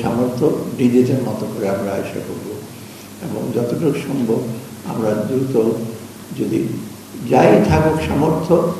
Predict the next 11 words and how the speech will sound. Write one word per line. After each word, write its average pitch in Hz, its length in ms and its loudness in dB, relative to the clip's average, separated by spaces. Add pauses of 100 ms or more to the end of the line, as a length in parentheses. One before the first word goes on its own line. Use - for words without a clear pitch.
(140)
আমরা 123 300 4
কিন্তু 123 520 2 (140)
নিজেদের 127 460 2
মধ্যে 113 340 -2 (440)
নিজেরা 113 280 4
কাজ - 240 -2 (100)
করব। - 180 -6
সবচেয়ে 156 360 0
বড় 143 220 6
কিন্তু - 180 4
অ্যাওয়ারনেসটা। - 800 4